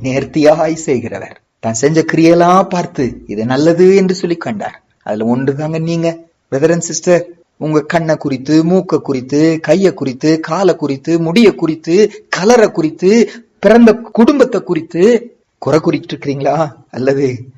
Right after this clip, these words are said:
"என் ஆண்டவருடைய அனந்த ஞானத்துல சிருஷ்டிக்கப்பட்டவன் நான்," ஆண்டவருக்கு நன்றி சொல்ல முடிகிறதா? புலம்பிக் கொண்டிருக்கிறீர்களா இன்னைக்கு?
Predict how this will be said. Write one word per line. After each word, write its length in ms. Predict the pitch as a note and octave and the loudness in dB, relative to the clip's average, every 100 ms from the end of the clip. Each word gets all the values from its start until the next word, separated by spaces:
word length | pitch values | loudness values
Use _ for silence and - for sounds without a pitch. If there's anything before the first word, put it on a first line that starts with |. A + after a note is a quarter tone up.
| _ - | _ -10
"என் 120 | A#2 | -4
ஆண்டவருடைய 500 | A#2+ C3+ E3+ D#3 D3+ | 0 0 2 2 2
அனந்த 440 | D3 D#3+ F3 F3+ | 2 2 0 2
ஞானத்துல 720 | F#3 F3 G3 F3+ - D3 A#2+ A#2 - | 2 2 0 0 0 0 0 -4 -14
சிருஷ்டிக்கப்பட்டவன் 880 | - D#3+ - D#3+ - A2+ C#3 C3+ A#2+ | -6 -4 -4 -6 -4 -4 -2 -4 -6
நான்," 360 | A2 F#2+ - _ _ - | -8 -10 -16 _ _ -10
ஆண்டவருக்கு 260 | A2 B2 B2 | -6 -4 -4
நன்றி 320 | B2+ D3 E3+ | -4 -4 -6
சொல்ல 220 | - E3 | -4 -4
முடிகிறதா? 500 | D#3+ D#3 D3+ C#3+ D3 C3+ _ _ - | -4 -6 -6 -6 -8 -10 _ _ -4
புலம்பிக் 380 | C3 D3 D3+ | 0 0 0
கொண்டிருக்கிறீர்களா 600 | F3+ E3+ E3 F3 E3 F3 E3+ | -2 -2 -2 -2 -2 -6 -6
இன்னைக்கு? 440 | D#3 D3 D3 B2+ | -6 -6 -8 -8